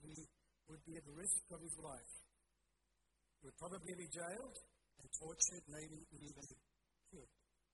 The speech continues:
So I said to Aziz, "Aziz, why did you follow Jesus?" He started reading the New Testament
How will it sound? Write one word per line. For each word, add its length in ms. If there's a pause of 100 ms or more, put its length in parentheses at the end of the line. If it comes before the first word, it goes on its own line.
(840)
So 140
I 80
said 160
to 80
Aziz, 400
"Aziz, 400
why 160
did 240
you 320 (560)
follow 240
Jesus?" 380 (100)
He 260 (460)
started 320
reading 240
the 160
New 160
Testament 480